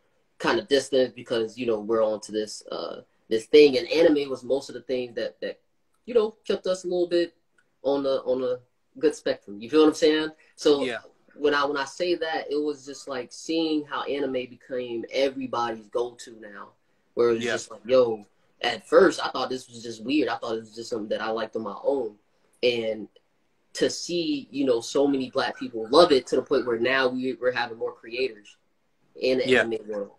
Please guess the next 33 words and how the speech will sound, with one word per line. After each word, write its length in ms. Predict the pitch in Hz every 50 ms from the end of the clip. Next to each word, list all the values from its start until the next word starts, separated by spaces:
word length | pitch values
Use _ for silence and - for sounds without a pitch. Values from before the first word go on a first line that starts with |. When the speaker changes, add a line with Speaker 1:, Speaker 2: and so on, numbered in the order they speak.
| _ _ -
Speaker 1:
You 100 | 113 117
know 80 | 120 120
what 80 | 120
I'm 100 | 120 117
saying? 460 | 113 - 120 123 123 123 127 131 127 - _ _ _ _ _ _ _ _ _ _ _ _ _ _ -
Dang. 240 | 151 160 165 147 131
So 120 | - 151
what, 200 | 151 175 170 -
so, 180 | - 160 147 - -
like, 140 | 147 135
like, 180 | 143 147 139 135
what 120 | 165 214 240
do 40 | 196
you 120 | 196 214
think 180 | - - 135 -
about 240 | 107 104 - - -
that? 180 | - - - - _ _ _ _ _ _ _ _ _ _ _ _ _ _ _ _ _ _ _ _ _ _ _ _ _ _ _ - - _ _ _ _ _ _ _ _ -
Speaker 2:
Um, 420 | - 180 196 196 196 196 196 185 160 _ _ _ - - _ _ _ _ _ -
I 80 | 147 151 -
think 180 | 185 175 -
it 120 | 170 151 -
kinda 260 | - 165 160 147 131
gives 400 | 123 123 143 147 139 139 127 117
them, 380 | 120 131 131 131 127 127 123 110 - - _ _ -
I, 160 | 107 120 131 113 - -
I 60 | 143
think 180 | - 190 160
it 80 | 143 _
kinda 220 | - 151 143 127
gives 260 | 113 117 127 120 113 123
everybody 400 | 120 113 113 110 113 113 117 113
an 120 | 110 110
opportunity 720 | 110 110 - - 117 - - 123 117 113 107 104 101 107